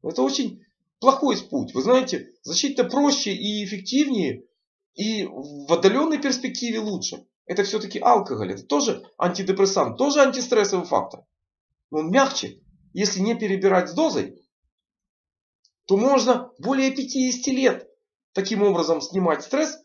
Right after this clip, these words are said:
и улучшать свое здоровье. Что израильские ученые в две тысячи тринадцатом году выявили интересную закономерность.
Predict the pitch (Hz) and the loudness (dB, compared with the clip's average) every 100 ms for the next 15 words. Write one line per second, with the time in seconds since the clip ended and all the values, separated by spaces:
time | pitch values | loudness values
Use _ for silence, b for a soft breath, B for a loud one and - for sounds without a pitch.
0 | _ 196 214 220 214 185 175 190 185 233 | _ -6 -4 0 2 2 2 0 4 2
1 | 208 85 - _ _ _ - - 156 220 | 2 -2 -10 _ _ _ -14 -12 0 4
2 | 240 208 - 190 185 269 285 190 - _ | 4 2 -4 -6 -2 0 0 -4 -8 _
3 | _ _ _ _ _ _ _ _ _ - | _ _ _ _ _ _ _ _ _ -12
4 | 131 202 196 196 139 160 190 220 208 202 | 0 8 8 8 4 -4 -4 -6 -6 -2
5 | 208 220 220 196 185 190 285 277 - _ | 0 0 0 -2 0 0 0 0 -8 _
6 | _ _ _ _ _ 127 208 220 220 226 | _ _ _ _ _ -4 -2 0 -2 -2
7 | 254 233 226 214 220 220 247 233 101 - | 0 0 0 -2 -2 -2 0 0 -2 -10
8 | - | -18